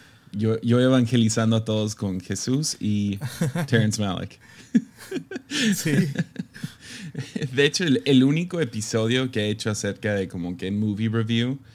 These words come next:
Speaker 1: en Armadillo
Speaker 2: Ujú.
Speaker 1: ha sido una película de Terrence Malick. Y luego ya
Speaker 2: Ya.
Speaker 1: como que dije, "Ah, pues voy a hacer algunos más", y no sé, no, no, <laughs>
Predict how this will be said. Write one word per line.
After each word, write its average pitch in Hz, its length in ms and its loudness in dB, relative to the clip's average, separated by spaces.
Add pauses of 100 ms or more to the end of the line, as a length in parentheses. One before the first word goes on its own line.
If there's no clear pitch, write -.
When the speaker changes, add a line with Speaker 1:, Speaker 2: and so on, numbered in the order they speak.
(240)
Speaker 1:
en 113 140 0
Armadillo 104 680 0
Speaker 2:
Ujú. 98 200 -8
Speaker 1:
ha 104 100 -4
sido 110 160 0
una 107 140 -2
película 101 360 -4
de 92 80 -2
Terrence 92 320 -6
Malick. 87 360 -8 (680)
Y - 80 -2
luego 117 140 4
ya 113 300 2
Speaker 2:
Ya. 113 120 -2
Speaker 1:
como 120 200 0
que 104 360 -2 (180)
dije, - 220 -10
"Ah, 156 180 -8
pues 151 140 -8
voy 156 80 2
a - 20 2
hacer 151 200 -2
algunos 135 520 2
más", 135 420 2
y 110 280 -6 (200)
no 123 200 -4
sé, 85 200 -6
no, 73 220 -6 (100)
no, 131 340 -6 (840)
<laughs> - 220 -6